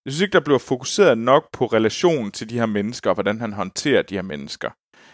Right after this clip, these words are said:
Fordi det går meget, meget hurtigt om at, at ligesom at, at opbygge en relation. Øh, og det, det, det synes jeg er lidt en skam, øh, for at sige det lige ud. Og så, øh,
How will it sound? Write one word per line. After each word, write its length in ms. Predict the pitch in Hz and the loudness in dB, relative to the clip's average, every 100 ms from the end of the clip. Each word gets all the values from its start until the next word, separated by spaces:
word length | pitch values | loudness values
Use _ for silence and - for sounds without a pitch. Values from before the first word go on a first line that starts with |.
| _ - | _ -10
Fordi 140 | 120 | -4
det 100 | 123 | 2
går 100 | 123 | 2
meget, 360 | 107 104 120 117 | 4 4 6 6
meget 280 | 104 113 110 | 6 4 6
hurtigt 460 | 156 160 120 - - - | 4 4 0 -6 -2 2
om 260 | 123 117 - | 2 0 -2
at, 380 | 92 85 - - _ _ _ _ _ _ _ _ _ _ _ - | -2 -2 -8 -20 _ _ _ _ _ _ _ _ _ _ _ -2
at 80 | 120 | 0
ligesom 280 | 110 113 98 | 2 2 4
at, 160 | 90 - - - - _ _ - | 2 0 -20 -20 -20 _ _ -2
at 140 | 107 | 0
opbygge 460 | - 127 - 110 104 | 4 2 2 -2 0
en 140 | 98 | 0
relation. 520 | 92 90 92 110 92 - - - - _ - | 0 0 2 0 0 -8 -20 -20 -20 _ -2
Øh, 220 | 98 95 - | 2 2 0
og 120 | 117 - | -6 0
det, 340 | 185 185 175 196 | 2 4 2 0
det, 180 | 208 - | -2 0
det 180 | 214 185 | 0 0
synes 220 | 180 160 | -4 2
jeg 80 | 123 | 4
er 40 | |
lidt 180 | 110 107 | 4 0
en 60 | 110 | -2
skam, 280 | - 95 - _ _ - | -4 -6 -8 _ _ -6
øh, 360 | 98 95 87 | -2 0 -2
for 180 | - 107 | -2 -4
at 60 | 95 | -2
sige 220 | - 98 | -6 -6
det 120 | 92 | -6
lige 200 | 92 92 | -6 -6
ud. 160 | 87 78 | -6 -6
Og 80 | - | -6
så, 340 | - 143 143 135 | 4 6 8 8
øh, 480 | 117 107 104 101 | 6 6 4 2